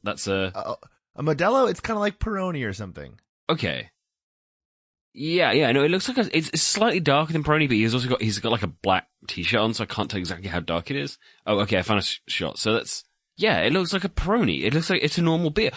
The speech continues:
Speaker 1: Why is he vomiting after having drunk, like, two hundred milliliters of beer?
Speaker 2: It was too much for him. He had to get the, he had to get the burp out.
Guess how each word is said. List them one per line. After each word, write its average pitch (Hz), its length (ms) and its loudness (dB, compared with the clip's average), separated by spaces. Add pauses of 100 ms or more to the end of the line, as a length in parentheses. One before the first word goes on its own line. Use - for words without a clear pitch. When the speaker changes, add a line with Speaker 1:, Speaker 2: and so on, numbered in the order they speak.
(160)
Speaker 1:
Why 175 220 4
is 254 160 0
he 233 120 2
vomiting 151 500 0
after 107 220 -2
having 123 280 -2
drunk, 120 260 -2
like, - 160 -8
two 139 240 2
hundred 127 280 -2
milliliters 107 600 0
of 110 160 -6
beer? 165 260 -2 (340)
Speaker 2:
It - 100 -12
was 117 140 -4
too 180 160 0
much 170 200 2
for 104 160 -2
him. 92 80 -4
He 107 80 -2
had 120 100 -2
to 120 60 -6
get 127 160 -4
the, 110 200 -6
he 120 140 -6
had 139 60 -4
to 139 60 -8
get 135 120 -6
the 123 80 -4
burp 156 300 -8
out. 67 240 -8